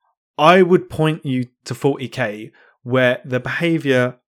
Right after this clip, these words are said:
of a relatively small part of that community has become incredibly prominent.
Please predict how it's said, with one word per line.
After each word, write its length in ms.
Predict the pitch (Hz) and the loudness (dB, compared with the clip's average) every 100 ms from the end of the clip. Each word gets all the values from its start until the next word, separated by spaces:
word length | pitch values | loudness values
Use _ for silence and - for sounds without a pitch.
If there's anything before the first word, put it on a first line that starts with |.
| - | -8
of 140 | 120 | -4
a 100 | 123 | -2
relatively 1000 | 123 127 147 160 165 160 - 151 147 139 | -2 -6 -2 0 0 -2 -2 -4 -4 -8
small 680 | - - - 151 160 170 160 | -8 -10 -8 -4 -2 -2 -4
part 380 | - 143 147 - | -4 -2 -2 -6
of 140 | 120 | -8
that 240 | 135 123 | -6 -8
community 720 | - 135 123 101 - 92 110 - - _ | -8 -4 -4 -6 -12 -14 -14 -16 -20 _
has 160 | 107 104 | -12 -10
become 360 | - 120 113 - | -10 -8 -8 -8
incredibly 960 | 117 107 - - - 147 135 127 127 | -12 -12 -16 -14 -6 -4 -4 -4 -6
prominent. 640 | 120 - 131 101 92 85 | -6 -6 -6 -6 -10 -18